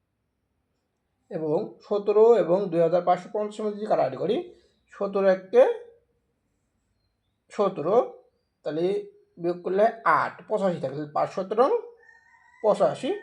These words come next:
আর একটা শূন্য, তার মানে একশো পঞ্চাশ। এবার নিচে আছে তিন, উপরে আছে একশো পঞ্চাশ, তাহলে যদি কাটাকাটি করি, তিন পাঁচা পনেরো আর একটা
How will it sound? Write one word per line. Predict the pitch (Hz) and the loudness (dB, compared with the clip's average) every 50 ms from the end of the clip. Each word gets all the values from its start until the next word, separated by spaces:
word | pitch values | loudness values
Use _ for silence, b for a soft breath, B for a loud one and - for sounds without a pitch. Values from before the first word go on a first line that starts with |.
| - - - | -12 -14 -6
আর | 180 180 151 | -4 -2 -2
একটা | - - 147 - - | -4 -6 -14 -16 -16
শূন্য, | - - - - 131 - _ _ _ _ _ _ | -18 -20 -20 -20 -20 -20 _ _ _ _ _ _
তার | _ 165 | _ -14
মানে | 160 190 170 151 135 | -12 -10 -8 -8 -8
একশো | 131 - - 240 269 - 247 - - - _ _ _ _ _ | -10 -4 0 0 0 0 0 -4 -10 -20 _ _ _ _ _
পঞ্চাশ। | 160 143 131 123 127 - - - - - - - - - - - _ _ _ _ _ _ _ _ _ _ _ _ _ _ _ _ _ _ _ _ _ _ _ _ _ _ _ _ _ _ _ _ _ _ _ _ _ _ _ _ _ _ _ _ _ _ _ _ _ _ _ _ - 185 | -8 -8 -8 -8 -14 -16 -18 -18 -18 -18 -20 -20 -20 -20 -20 -20 _ _ _ _ _ _ _ _ _ _ _ _ _ _ _ _ _ _ _ _ _ _ _ _ _ _ _ _ _ _ _ _ _ _ _ _ _ _ _ _ _ _ _ _ _ _ _ _ _ _ _ _ 0 0
এবার | 175 151 139 135 180 - - 175 190 | 2 4 4 4 4 4 2 0 0
নিচে | 214 202 - 233 226 | 0 2 4 4 4
আছে | 226 233 220 220 - - | 6 4 2 2 0 -2
তিন, | 190 156 156 190 220 214 180 | 0 2 4 4 4 2 0
উপরে | 175 175 170 175 | 2 2 2 4
আছে | 170 - 214 | 4 2 0
একশো | - - - - - | -2 -4 -4 0 2
পঞ্চাশ, | 247 226 196 165 - 135 127 - - | 4 4 2 2 -2 -6 -8 -8 -10
তাহলে | - 156 160 | -8 -8 -6
যদি | 175 185 - | -6 -2 2
কাটাকাটি | 196 190 180 151 143 147 | 2 4 4 2 0 0
করি, | 143 175 - - - _ _ _ | -2 -2 -2 -4 -10 _ _ _
তিন | - 220 233 233 226 208 | -4 -2 -2 -2 0 -2
পাঁচা | 175 165 - 202 233 320 415 415 - - - _ _ _ _ _ _ _ _ _ _ _ _ _ _ _ _ _ _ _ | 0 2 4 4 4 4 2 -2 -8 -14 -20 _ _ _ _ _ _ _ _ _ _ _ _ _ _ _ _ _ _ _
পনেরো | - 208 202 190 175 151 139 131 120 120 117 - - _ _ _ _ _ _ _ _ _ _ _ _ _ _ _ _ _ _ _ - | 0 0 0 2 0 -2 -4 -6 -10 -12 -12 -14 -18 _ _ _ _ _ _ _ _ _ _ _ _ _ _ _ _ _ _ _ 2
আর | 196 196 180 | 2 2 2
একটা | - - - | 2 -2 -8